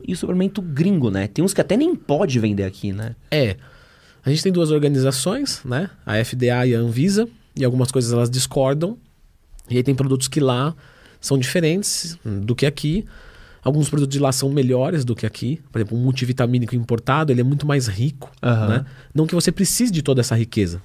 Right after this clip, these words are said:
Speaker 2: Também é legal falar isso. "Ah, esse aqui tem muito mais vitamina." Sim, mas você precisa? Porque se não precisar, não muda nada. Agora, realmente tem essas diferenças. Tem substâncias que aqui no Brasil simplesmente não pode. Até pouco tempo atrás, <laughs> os que eu falei aqui,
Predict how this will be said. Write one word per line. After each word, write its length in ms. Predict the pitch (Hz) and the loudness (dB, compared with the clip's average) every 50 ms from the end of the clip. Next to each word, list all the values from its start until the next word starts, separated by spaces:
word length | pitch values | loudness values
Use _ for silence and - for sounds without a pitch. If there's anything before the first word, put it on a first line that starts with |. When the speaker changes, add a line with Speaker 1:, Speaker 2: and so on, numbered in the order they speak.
| - | -8
Speaker 2:
Também 140 | - 98 107 | -4 0 0
é 40 | 120 | 2
legal 320 | 143 139 135 147 147 151 | 2 2 2 2 2 2
falar 280 | - - 117 113 101 95 | 2 2 2 2 2 2
isso. 200 | 90 92 - - | 0 -2 -6 -6
"Ah, 220 | - 202 170 - - - - - - - - | -4 -2 -4 -4 -6 -8 -18 -18 -16 -8 -4
esse 120 | 131 131 | -2 -2
aqui 100 | 127 - | 0 0
tem 140 | 190 - 202 | 0 0 2
muito 180 | 185 190 185 190 | 2 2 0 0
mais 180 | 180 170 160 | 0 2 2
vitamina." 440 | 156 170 - 175 170 160 131 104 104 | 0 0 -2 -2 0 0 0 -2 -2
Sim, 100 | - - | -2 -2
mas 140 | 208 123 - | 0 0 0
você 80 | - 131 | -2 -2
precisa? 420 | 127 117 110 - 202 156 104 98 | -2 -2 -2 0 0 0 -2 -4
Porque 160 | - - 254 | -6 -4 -4
se 100 | - 160 | -2 0
não 80 | 143 117 | 0 0
precisar, 480 | 110 107 - 131 113 107 101 110 175 - - - | -2 -2 -2 0 0 0 0 -2 -2 -4 -6 -2
não 80 | 254 | 0
muda 200 | 180 117 98 90 | 0 0 0 0
nada. 300 | 98 123 123 113 92 - - - - - - - - - - - - - - | 0 0 0 0 -2 -4 -10 -14 -20 -20 -20 -20 -20 -20 -20 -20 -20 -10 -2
Agora, 460 | - 127 127 131 123 117 101 95 - - | 0 2 2 4 2 2 2 -2 -2 0
realmente 340 | 113 127 135 147 147 143 - | 2 2 4 2 2 0 -2
tem 140 | - 160 | 0 0
essas 180 | 156 156 - 156 | 0 2 2 0
diferenças. 340 | 151 160 - - 165 123 - | 0 0 0 2 2 2 2
Tem 80 | 127 | 2
substâncias 280 | 123 139 135 143 151 - | 0 0 0 0 0 0
que 60 | - | -2
aqui 100 | 160 - | -2 0
no 80 | 175 170 | 0 2
Brasil 320 | 160 160 160 160 190 - - | 4 2 2 2 0 -6 -6
simplesmente 400 | - - 208 202 208 220 214 - | -4 0 0 2 2 2 2 2
não 280 | 196 190 185 196 254 262 | 2 2 2 2 0 -2
pode. 380 | - - 170 160 135 95 92 - - - - _ - | -2 0 2 2 2 0 -4 -10 -14 -20 -18 _ -10
Até 200 | 120 - 202 196 | -8 -4 -4 -2
pouco 200 | - 160 139 - | 0 -2 -2 0
tempo 240 | - 123 117 110 98 | 0 0 0 0 -2
atrás, 440 | - - 120 151 233 240 147 - - - | -2 0 -2 -2 0 -2 -4 -4 -4 -2
<laughs> 40 | - | -2
os 140 | 135 127 - | -2 0 2
que 80 | 160 | 0
eu 40 | 156 | 2
falei 260 | - 143 131 131 127 | 2 2 2 4 2
aqui, 340 | 117 113 - - 220 226 233 | 0 0 0 0 0 0 0